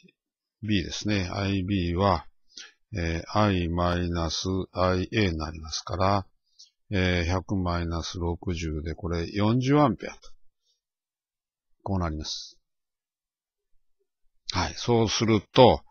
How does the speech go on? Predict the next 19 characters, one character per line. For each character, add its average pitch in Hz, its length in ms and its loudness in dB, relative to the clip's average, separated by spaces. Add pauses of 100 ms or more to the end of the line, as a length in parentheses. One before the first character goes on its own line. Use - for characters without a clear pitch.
(400)
V 101 920 4
イ 98 140 -2 (100)
コ 117 380 8
ー 82 40 4
ル 78 60 2
で 85 160 -4
す - 180 -6
ね、 78 360 -4
E 120 500 2
の 80 400 -2 (160)
B 95 420 2 (680)
マ 85 380 2
イ 110 100 6
ナ 107 120 4
ス、 - 200 -2 (800)
え 87 400 -2
ー、 101 80 0
I 104 440 6
の、 92 340 2